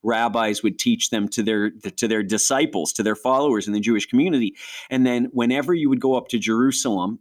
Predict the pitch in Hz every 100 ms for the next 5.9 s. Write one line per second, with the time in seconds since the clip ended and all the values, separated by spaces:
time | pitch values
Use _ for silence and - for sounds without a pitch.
0 | - 113 101 113 107 - 110 113 117 117
1 | 107 101 117 123 113 104 104 101 - 120
2 | 117 117 113 107 104 98 95 92 - 113
3 | 104 95 95 _ _ - 135 123 - 107
4 | 92 110 147 117 113 110 110 - 113 107
5 | 110 - 107 110 - 104 87 95 -